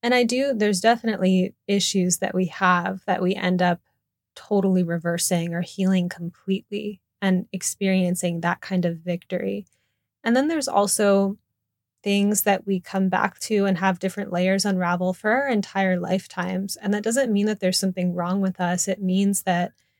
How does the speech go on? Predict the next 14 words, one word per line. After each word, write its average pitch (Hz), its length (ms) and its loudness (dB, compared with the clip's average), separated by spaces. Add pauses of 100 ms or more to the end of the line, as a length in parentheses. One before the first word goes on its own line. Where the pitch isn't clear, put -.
(440)
we 196 260 2
are 180 480 2 (720)
incarnate 202 720 2
beings 185 720 0
who 175 540 0 (480)
exist 214 600 2
here 196 280 4
essentially 190 760 2
in 190 180 2
an 185 140 4
imperfect 190 680 0
reality 180 600 0
as 180 220 0
imperfect 175 640 -4